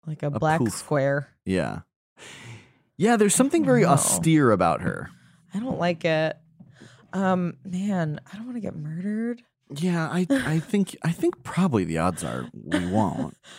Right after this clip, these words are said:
Speaker 1: <laughs> I guess so. I just, like, I don't identify with murderers at all 'cause I'm like, "What do you," so that guy was, when you were reading it this time, I was picturing him, he was sitting upstairs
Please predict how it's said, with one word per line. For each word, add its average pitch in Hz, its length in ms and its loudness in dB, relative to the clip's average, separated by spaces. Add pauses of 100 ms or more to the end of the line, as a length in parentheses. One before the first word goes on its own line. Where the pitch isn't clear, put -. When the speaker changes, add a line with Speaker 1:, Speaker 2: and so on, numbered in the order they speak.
Speaker 1:
<laughs> - 320 -20
I 226 80 0
guess 285 300 -2
so. 165 760 0 (140)
I 220 140 2
just, 320 260 -2
like, 320 320 -2 (600)
I 220 100 4
don't 254 180 4
identify 214 640 2
with 165 320 4 (600)
murderers 185 640 2
at 190 100 2
all 180 360 4
'cause 196 200 -2
I'm 180 140 2
like, 170 200 0 (100)
"What 180 140 2
do 190 60 2
you," 208 200 -4
so - 180 -2
that 214 160 2
guy 220 120 2
was, 220 280 0 (680)
when 202 120 2
you 214 100 2
were 202 40 2
reading 190 200 0
it 196 100 -4
this 170 180 -4
time, 151 180 0
I 139 60 0
was 165 120 -2
picturing 165 380 -4
him, 156 360 -2 (140)
he 180 140 -2
was 180 180 0
sitting 233 400 -2 (140)
upstairs 180 1120 -2